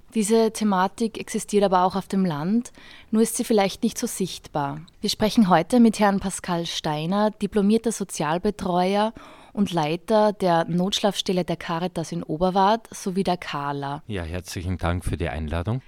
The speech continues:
Speaker 1: Haben wir im Burgenland obdachlose Menschen?
Speaker 2: Die Obdachlosigkeit ist am Land genauso vorhanden wie in den großen Städten.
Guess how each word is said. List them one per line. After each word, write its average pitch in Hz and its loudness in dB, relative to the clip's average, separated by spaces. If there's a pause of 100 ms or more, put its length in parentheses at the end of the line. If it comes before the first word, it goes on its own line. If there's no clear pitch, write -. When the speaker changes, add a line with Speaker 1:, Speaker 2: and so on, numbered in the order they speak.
(100)
Speaker 1:
Haben 220 2
wir 247 6
im 220 2
Burgenland 214 2
obdachlose 214 2
Menschen? 175 2 (460)
Speaker 2:
Die 104 6
Obdachlosigkeit 113 4
ist - 0
am 98 2
Land 87 2 (200)
genauso 92 2
vorhanden 95 2 (120)
wie 92 2
in 95 2
den 90 2
großen 85 -2
Städten. 117 2